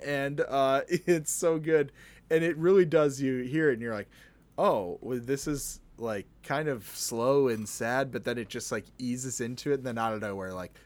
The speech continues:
the drums come in and it's just a jam from there with, like, strings rising, and, uh, it's also beautiful, I think, because it works as a romantic thing as well as, you know, friend,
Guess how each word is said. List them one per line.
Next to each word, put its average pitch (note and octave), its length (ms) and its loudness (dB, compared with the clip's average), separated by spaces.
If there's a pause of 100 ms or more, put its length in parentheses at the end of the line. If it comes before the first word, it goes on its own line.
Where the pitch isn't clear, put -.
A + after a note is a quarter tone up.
(120)
the E3+ 100 4
drums D3 420 2
come A2+ 220 -4
in G2 180 -4
and F#2 220 -10 (360)
it's A#2+ 200 -6
just - 380 -4
a G#2 60 -4
jam G2+ 400 -6
from G2 220 -10
there F2+ 240 -6
with, F2+ 180 -12
like, F#2 160 -8
strings D3 680 0
rising, A2+ 640 0
and, F#2+ 180 -10 (460)
uh, A#2+ 240 0 (100)
it's E3+ 200 -2 (480)
also D#3+ 360 2
beautiful, F#3 520 0
I D3+ 100 4
think, D3 320 -6
because A#2 640 -4
it A2 160 -6
works A2+ 600 -6 (1300)
as B2+ 240 -2
a C3 60 -2
romantic B2 760 -2 (300)
thing D#3+ 320 -4 (380)
as A#2+ 220 -2
well B2 360 0
as, A#2 420 -2
you B2 100 -2
know, A#2 360 -4
friend, B2 580 -4